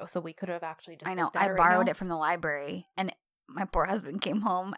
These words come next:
Speaker 2: as I was, like, reading the
Speaker 1: Mm-hmm.
Speaker 2: end. <laughs>
Speaker 1: Oh my gosh.
Speaker 2: Like, bawling.
Speaker 1: Yep. I
Speaker 2: And he's like,
Speaker 1: was
Speaker 2: "What's wrong?" I was like, "This stupid book! I can't believe what's happening."
Speaker 1: Uh-huh.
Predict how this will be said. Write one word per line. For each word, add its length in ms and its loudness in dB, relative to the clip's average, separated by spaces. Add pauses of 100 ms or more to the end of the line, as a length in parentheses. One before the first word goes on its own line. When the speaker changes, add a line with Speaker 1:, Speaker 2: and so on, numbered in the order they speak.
Speaker 2:
as 140 2
I 80 6
was, 160 0
like, 320 0
reading 400 4
the 80 10
Speaker 1:
Mm-hmm. 140 6
Speaker 2:
end. 420 8 (140)
<laughs> 140 4
Speaker 1:
Oh 160 6
my 140 2
gosh. 240 4 (120)
Speaker 2:
Like, 220 10 (240)
bawling. 560 12 (120)
Speaker 1:
Yep. 280 12 (320)
I 260 12
Speaker 2:
And 80 12 (200)
he's 180 12
like, 220 12
Speaker 1:
was 60 -4 (500)
Speaker 2:
"What's 340 10
wrong?" 100 8 (380)
I 60 12
was 100 10
like, 320 10
"This 220 12
stupid 640 6
book! 300 12
I 160 12
can't 260 12
believe 360 6
what's 180 12
happening." 1000 10
Speaker 1:
Uh-huh. 340 6